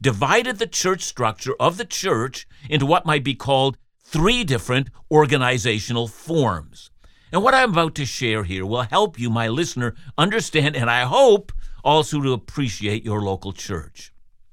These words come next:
Let's talk about the forms of church government. And hang in there. Don't let your eyes glaze over. You know, many people don't understand why their church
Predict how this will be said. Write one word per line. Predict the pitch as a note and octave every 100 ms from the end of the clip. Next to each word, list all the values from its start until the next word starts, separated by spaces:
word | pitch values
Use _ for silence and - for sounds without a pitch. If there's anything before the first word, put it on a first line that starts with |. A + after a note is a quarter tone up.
| - - - - - -
Let's | E3+ -
talk | - B2+
about | A#2 G#2+
the | F#2+
forms | - A#2 A2 G2+
of | F#2+
church | - G#2 F2+
government. | - G2 F2 E2+ F2+ - -
And | D#3
hang | F3+ B3+
in | C#4 C#4
there. | G3+ F#2 - - _ -
Don't | A#2+ A#3+
let | C4 A3+
your | A#3
eyes | A3+ A#3
glaze | E3+ F#3 F3 C#3+
over. | A#2 G#2 F2+ C#2+ D2 - - -
You |
know, | F3
many | F3 B3 A#3+
people | E3 C#3 C3+
don't | A#2 F3+ A3
understand | F#3+ D#3 D3 C#3+ B2+ B2 A2+
why | A#2+ G#3 A#3
their | A3 A#3
church | A#3 - A#2+ A#2+